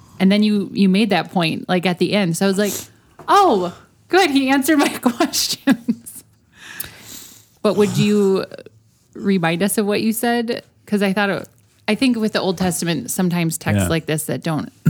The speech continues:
Speaker 1: <clears throat> explicitly, I mean, they, they all point to the gospel, looking ahead.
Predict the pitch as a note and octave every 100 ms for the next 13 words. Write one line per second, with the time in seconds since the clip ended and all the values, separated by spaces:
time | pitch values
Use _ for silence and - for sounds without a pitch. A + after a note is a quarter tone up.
0 | C#3+ C#3 A2 E2+ - - E3+ - - E3
1 | - - D#3 C#3+ - - - - _ -
2 | F#3+ F3 E3+ D3+ - F#3 F3 E3 F3 F3
3 | - D3+ B2+ - - - - - _ _
4 | _ - - - - - _ _ _ _
5 | F3 - D#3+ D3 D3+ -